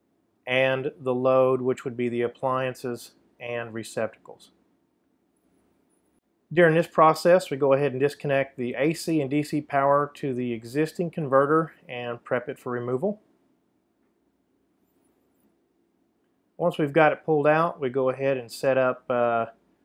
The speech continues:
our connections, uh, and our location to, uh, mount the new, uh, Xantrex inverter charger. Now that we're ready to go ahead and set up our connections, uh, we have, uh, already run our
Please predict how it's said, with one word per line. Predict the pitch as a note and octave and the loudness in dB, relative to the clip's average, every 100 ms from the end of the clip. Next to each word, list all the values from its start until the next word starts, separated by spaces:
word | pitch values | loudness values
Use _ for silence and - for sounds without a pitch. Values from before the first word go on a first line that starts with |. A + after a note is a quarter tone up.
| _ _ - | _ _ -6
our | A#2 A2+ | -4 -4
connections, | - C#3 C#3+ - C#3 C#3 - - | -2 0 0 -2 -6 -8 -12 -10
uh, | B2 A#2+ A#2+ - | -2 0 -2 -4
and | B2 B2 | -10 -6
our | B2 A#2+ | -2 0
location | B2 A#2+ C#3 C3 - B2+ B2 | -2 -2 0 0 -2 -12 -12
to, | - A#2+ A#2+ A#2 A2+ | -6 -4 -4 -2 -2
uh, | A2 A2 | -2 -4
mount | A#2 B2+ C3 - - | -4 -4 -4 -8 -16
the | A#2 A#2 | -14 -10
new, | A#2+ B2 B2 A#2+ A#2+ | -4 0 0 -2 -4
uh, | A2 G#2+ G#2 G#2+ - _ _ _ _ _ _ | -4 -6 -8 -12 -18 _ _ _ _ _ _
Xantrex | B2 C3+ B2+ C3 A#2+ - | 0 0 0 -4 -4 -10
inverter | A#2 A#2+ A2+ A2+ - - | -6 -4 -2 -4 -8 -12
charger. | A2 A2 - _ _ _ _ _ _ _ _ _ _ _ _ _ _ _ _ _ _ _ | -12 -12 -16 _ _ _ _ _ _ _ _ _ _ _ _ _ _ _ _ _ _ _
Now | D3 | -2
that | C#3+ | 0
we're | A#2+ | 2
ready | B2+ D3+ C#3+ | 4 4 2
to | A#2+ | 0
go | C3+ C#3 | 2 2
ahead | C3 C#3+ B2 | 2 0 0
and | A#2+ | -4
set | - D3 | -4 -2
up | C#3 - | -2 0
our | C3+ | 0
connections, | C3 B2+ C#3 D3+ - E3 E3 - - | 0 -4 -2 -2 -2 -8 -8 -12 -18
uh, | A#2+ A#2 A2+ A2+ | -14 -12 -10 -8
we | A2+ B2 | -4 -4
have, | A#2 B2 A#2 A2+ A#2+ | -4 -4 -4 -6 -4
uh, | A2 A2 | -4 -2
already | C3+ C#3+ C#3 B2+ | 0 2 2 0
run | C3+ C#3 | 0 0
our | B2 A2+ A2 | 0 0 -2